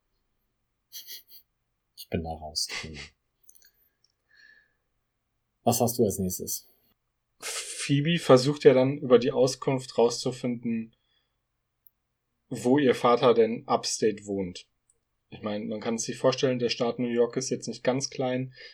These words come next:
Speaker 2: Es gibt verschiedene Orte und sie ruft bei der Auskunft an und sagt immer, "Ja, in dieser Stadt gibt's da jemanden, der Frank Buffet heißt", oder in, nee, Ma-, Moment mal, Frank?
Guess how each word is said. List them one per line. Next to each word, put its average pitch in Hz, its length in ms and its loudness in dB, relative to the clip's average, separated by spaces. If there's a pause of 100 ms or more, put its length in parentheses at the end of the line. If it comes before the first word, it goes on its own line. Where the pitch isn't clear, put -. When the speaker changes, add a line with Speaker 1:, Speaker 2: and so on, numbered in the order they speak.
(140)
Speaker 2:
Es - 140 -10
gibt - 180 -2
verschiedene 123 480 0
Orte 117 360 -2
und 113 180 -4
sie 117 340 -6 (160)
ruft - 180 -8
bei 123 100 6
der 110 120 6
Auskunft - 460 -4
an 117 140 -4
und 117 120 -4
sagt 110 280 0
immer, 110 240 -2 (320)
"Ja, 131 80 2
in 127 60 4
dieser 143 240 10
Stadt - 480 4 (200)
gibt's 127 420 -6
da 117 140 6
jemanden, 117 340 2
der 110 140 4
Frank 110 300 -2
Buffet 110 380 0
heißt", 104 340 -4
oder 110 220 0
in, - 280 -10
nee, 104 160 -6
Ma-, 98 180 -4
Moment 98 320 -6
mal, 90 120 -10
Frank? 139 380 -6